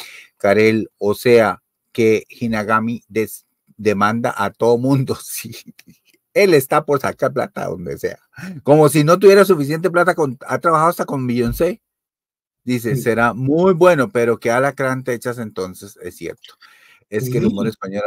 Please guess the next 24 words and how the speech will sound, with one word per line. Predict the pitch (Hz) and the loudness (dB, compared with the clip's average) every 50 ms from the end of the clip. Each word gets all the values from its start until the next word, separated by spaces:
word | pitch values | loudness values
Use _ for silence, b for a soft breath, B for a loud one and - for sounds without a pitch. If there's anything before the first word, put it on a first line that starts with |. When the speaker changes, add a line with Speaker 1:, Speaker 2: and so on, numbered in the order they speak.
| 104 | -4
Speaker 1:
a | 101 | -4
veces | 104 104 - - 110 - | -4 -4 -6 -10 -18 -14
peca | - 98 95 - - 104 | -10 -10 -10 -10 -12 -18
<laughs> | 95 - 101 - - - 110 - | -18 -18 -18 -16 -16 -16 -16 -16
racista, | 90 87 - - - 107 - - - - _ | -16 -18 -18 -16 -16 -16 -16 -18 -20 -16 _
pero | - 95 92 92 92 _ b b b b b b b b | -8 -6 -6 -6 -8 _ b b b b b b b b
es, | b - 104 98 - - | b -8 -8 -8 -8 -12
de | 95 95 95 - 107 | -16 -12 -6 -4 -2
ahí | 110 113 113 101 - - 98 - _ _ - | -2 -2 -4 -6 -10 -16 -20 -20 _ _ -6
también | 101 98 98 98 104 101 98 107 | -4 -4 -2 -4 -6 -6 -6 -6
hay | 110 107 | -8 -8
que | - 131 | -8 -8
saber | - 123 104 95 95 104 | -6 -4 -4 -4 -4 -4
decir | 117 117 - 110 | -8 -10 -10 -8
las | 110 117 117 - | -8 -10 -10 -10
cosas. | - 127 120 - - - - _ _ _ _ _ _ _ _ _ _ _ _ _ _ _ _ _ _ _ _ _ _ _ _ _ _ | -12 -14 -12 -12 -16 -20 -20 _ _ _ _ _ _ _ _ _ _ _ _ _ _ _ _ _ _ _ _ _ _ _ _ _ _
Speaker 2:
Sí, | - - - - 95 | -20 -18 -16 -14 -16
Speaker 1:
Hay | |
que | 87 92 98 | -16 -16 -16
saber | 101 101 98 95 95 | -14 -14 -14 -14 -14
Speaker 2:
total. | |
Speaker 1:
decir | 98 101 _ - 95 | -16 -18 _ -18 -18
las | 95 98 _ | -18 -18 _
cosas. | - - - - - - - _ | -20 -20 -20 -20 -20 -20 -20 _